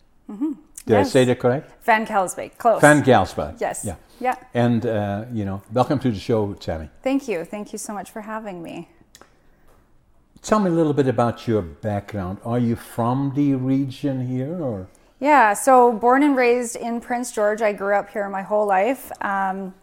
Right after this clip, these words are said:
Speaker 1: went to school up in the Hart Highlands and, um, you know, had a re-, pretty good childhood up there and, um, played a lot of sports and was busy, um, y-, yeah, just, just being a kid, so.
Speaker 2: Yeah.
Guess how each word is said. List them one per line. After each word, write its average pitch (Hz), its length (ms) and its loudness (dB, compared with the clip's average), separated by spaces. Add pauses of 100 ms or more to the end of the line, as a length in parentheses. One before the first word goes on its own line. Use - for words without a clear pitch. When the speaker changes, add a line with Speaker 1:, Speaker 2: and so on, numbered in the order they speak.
(580)
Speaker 1:
went 233 200 2
to 226 100 -8
school 220 280 0
up 214 160 2
in 226 100 -4
the 226 80 -2
Hart 214 240 -2
Highlands 208 640 -2
and, 190 320 -6 (520)
um, 202 600 -6
you 220 100 -8
know, 196 120 -8
had 202 180 -8
a 196 80 -6
re-, 185 140 -10 (220)
pretty 240 180 -4
good 226 200 -4
childhood 220 560 4
up 208 300 -4
there 247 420 2
and, 196 480 -2 (420)
um, 180 220 -8
played 226 220 -4
a 220 40 -2
lot 196 200 0
of 202 100 0
sports 311 720 0
and 202 460 -2
was 214 160 -6
busy, 233 760 -4
um, 190 500 -10 (1040)
y-, 220 200 -12
yeah, 247 360 -2
just, 214 420 -6 (320)
just - 260 -8
being 233 200 -4
a 233 60 -4
kid, 277 380 0
so. 185 400 -6 (260)
Speaker 2:
Yeah. 98 240 0